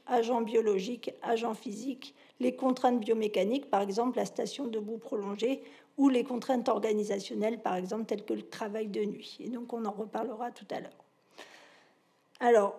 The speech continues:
en Europe, ce qui est important, c'est qu'il y a une réglementation qui existe, et cette réglementation, elle a pour objectif d'identifier des substances chimiques qui vont avoir un effet sur ce processus de reproduction.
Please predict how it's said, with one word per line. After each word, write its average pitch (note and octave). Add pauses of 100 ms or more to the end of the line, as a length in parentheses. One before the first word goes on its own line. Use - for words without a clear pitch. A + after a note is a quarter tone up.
(160)
en A3+
Europe, A#3
ce -
qui B3
est G#3+
important, A#3+
c'est C4
qu'il C4
y B3+
a A3
une G#3+
réglementation A3+
qui -
existe, B3+
et A#3
cette G#3
réglementation, G#3+
elle G#3
a A3
pour G#3+
objectif A3+
d'identifier B3
des G3
substances A3+
chimiques A#3+
qui -
vont C4
avoir A3+
un G#3+
effet A3+
sur B3+
ce -
processus B3
de A3
reproduction. -